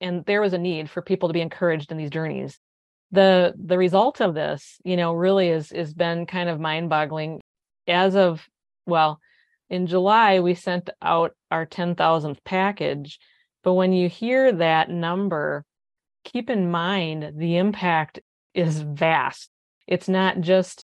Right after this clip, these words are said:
you know, you, um, it's your family, it's, it's the, the medical staff, it's,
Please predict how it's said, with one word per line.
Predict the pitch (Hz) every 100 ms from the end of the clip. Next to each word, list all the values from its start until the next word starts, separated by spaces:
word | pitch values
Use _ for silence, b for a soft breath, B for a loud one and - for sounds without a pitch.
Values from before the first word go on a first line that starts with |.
| _ -
you | 185
know, | 175 165 165 165 - _
you, | 190 175 175 202 190 170 160 156 b b _ -
um, | 170 160 156 156 156 _ -
it's | 185 185
your | 185 175
family, | - 180 180 180 160 151
it's, | 175 170 - -
it's | 180 175 -
the, | - 170 -
the | 170
medical | 175 170 190 190
staff, | 175 - 165 151 147 -
it's, | 180 -